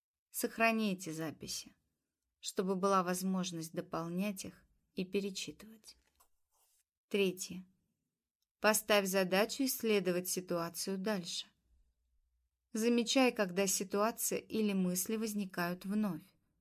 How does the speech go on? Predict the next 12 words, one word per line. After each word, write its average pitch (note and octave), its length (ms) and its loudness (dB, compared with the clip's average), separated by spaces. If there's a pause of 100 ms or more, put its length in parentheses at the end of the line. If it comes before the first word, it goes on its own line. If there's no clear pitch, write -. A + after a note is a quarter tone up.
(720)
Отмечай, G#3+ 600 2
что G3+ 220 0
ты G3+ 120 -8
чувствуешь, F#3 840 -8 (160)
думаешь, F3 720 -2 (380)
как F#3+ 220 -4
ведешь G#3 440 0
себя. - 400 -8 (960)
Запоминай F#3+ 800 2
и G#3 160 -2
записывай F#3 680 0
нюансы. F3+ 640 -2